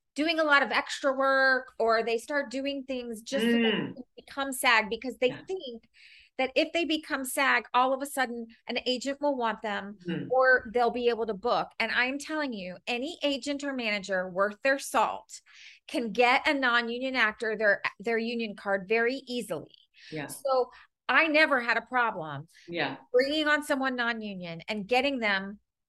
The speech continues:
Speaker 1: a sag job. It's,
Speaker 2: Right.
Speaker 1: it's not hard. I, I have never said to anyone, "Well, I won't be able to get you work until you're union."
Speaker 2: A lot of people say it.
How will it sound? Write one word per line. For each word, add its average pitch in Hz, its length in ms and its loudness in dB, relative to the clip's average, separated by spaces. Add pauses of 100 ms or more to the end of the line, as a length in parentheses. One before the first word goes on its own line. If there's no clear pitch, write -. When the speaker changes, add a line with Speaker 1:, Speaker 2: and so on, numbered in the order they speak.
(140)
Speaker 1:
a 254 80 4
sag 240 380 2
job. 233 420 4 (100)
It's, 269 280 0
Speaker 2:
Right. 302 100 2
Speaker 1:
it's 294 120 -4 (180)
not 392 120 6
hard. 320 400 4
I, 302 280 4
I 302 180 6 (100)
have 262 140 -2
never 247 420 0
said 190 240 -6
to 202 180 -6
anyone, 208 380 -8 (500)
"Well, 277 180 8
I 269 120 8
won't 294 260 2
be 339 160 -2
able 311 200 4
to 285 80 0
get 285 180 0
you 262 160 -8
work 262 280 2
until 214 300 -6
you're 202 160 -4
union." 196 440 -8 (280)
Speaker 2:
A 226 80 4
lot 277 180 10
of 480 60 4
people 466 240 10
say 440 120 4 (180)
it. - 140 -2